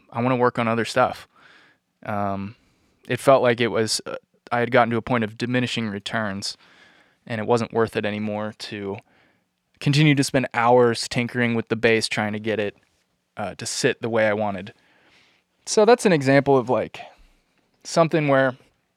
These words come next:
I just had to accept, I didn't have to, but I wanted to finish that music, and I got to a point where I felt like I'm not making any progress anymore. Like, this is as good as I can do right now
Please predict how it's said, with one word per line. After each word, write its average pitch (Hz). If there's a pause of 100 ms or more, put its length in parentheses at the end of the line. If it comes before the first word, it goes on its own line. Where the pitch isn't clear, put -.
(120)
I 165
just - (140)
had 180
to 185
accept, -
I 165
didn't 196
have -
to, 240
but 151
I 127
wanted 143
to 139 (480)
finish 190
that 127
music, 127
and 113 (1700)
I 135
got 143
to 151
a -
point 135
where 127
I 120
felt 131
like - (720)
I'm 131
not 139
making 135
any 117
progress 135
anymore. 113
Like, 110
this 143
is 147
as 120
good 123
as 113
I 110
can 110
do 110
right 101
now 104